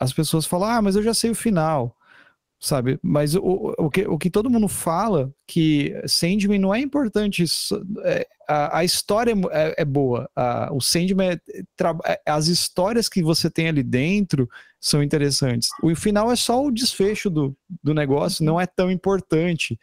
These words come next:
Speaker 1: Tipo assim, não é que não é importante, mas não é o, o principal da obra, pelo que eu, que eu, eu vi as pessoas falando assim, sabe?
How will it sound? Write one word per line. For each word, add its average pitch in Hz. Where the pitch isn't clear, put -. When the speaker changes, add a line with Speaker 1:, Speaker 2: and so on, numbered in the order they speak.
Speaker 1:
Tipo 151
assim, 147
não 175
é -
que 208
não 208
é 196
importante, 175
mas 151
não 175
é 190
o, 175
o 170
principal 160
da 143
obra, 131
pelo 139
que -
eu, 135
que -
eu, 127
eu 139
vi 131
as 123
pessoas 135
falando 135
assim, 131
sabe? 123